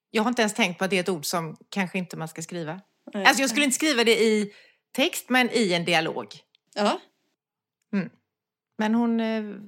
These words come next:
Speaker 1: var inte med där riktigt. Nej.
Speaker 2: Nej, nej. Och det, ja, ja. Och det, det är som, det häng-, som du säger, det är dialekt. Hur stor, hur bred är dialekten då? Räcker, sträcker sig dialekten ända upp till Norrland, eller är det bara till, liksom, Uddevalla? Eller vad är så?
Speaker 1: Mm.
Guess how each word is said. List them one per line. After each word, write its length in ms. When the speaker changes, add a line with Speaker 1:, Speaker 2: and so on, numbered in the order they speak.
Speaker 1:
var 80
inte 220
med 160
där 100
riktigt. 400
Nej. 200
Speaker 2:
Nej, 360
nej. 280
Och 160
det, 220
ja, 400
ja. 260
Och 120
det, 120
det 120
är 40
som, 140
det 60
häng-, 220
som 120
du 60
säger, 140
det 120
är 40
dialekt. 520
Hur 60
stor, 320
hur 80
bred 300
är 40
dialekten 520
då? 120
Räcker, 640
sträcker 320
sig 80
dialekten 420
ända 160
upp 100
till 120
Norrland, 480
eller 200
är 40
det 80
bara 300
till, 200
liksom, 360
Uddevalla? 400
Eller 160
vad 200
är 340
så? 80
Speaker 1:
Mm. 340